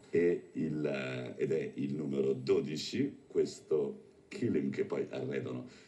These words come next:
non solo da mettere a terra, perché sono bellissimi, i colori sono naturali, ma a volte anche su, su dei divani messi, insomma, perché sono molto leggeri, molto fini.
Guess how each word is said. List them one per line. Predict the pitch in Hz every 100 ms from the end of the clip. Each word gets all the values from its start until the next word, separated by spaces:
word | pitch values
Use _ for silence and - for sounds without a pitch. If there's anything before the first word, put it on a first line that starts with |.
| -
non | -
solo | - 196 170 -
da | - 151
mettere | 85 - - 143
a |
terra, | - - 78 - -
perché | - -
sono | - 143 143
bellissimi, | 123 151 151 - - - -
i | -
colori | - 64 62
sono | - 69
naturali, | 69 67 82 82 98 - - - - -
ma | 127
a |
volte | 127 196 131
anche | 110 127 117
su, | - 95 90
su | - 92
dei | 92 90
divani | 85 85 82 78 76 76 -
messi, | - 78 - 78 78 - - -
insomma, | - 80
perché | 78
sono | 73 82 71 -
molto | 71 65
leggeri, | 76 76 71 87 82 73
molto | 69 64 64
fini. | - - 92 - - -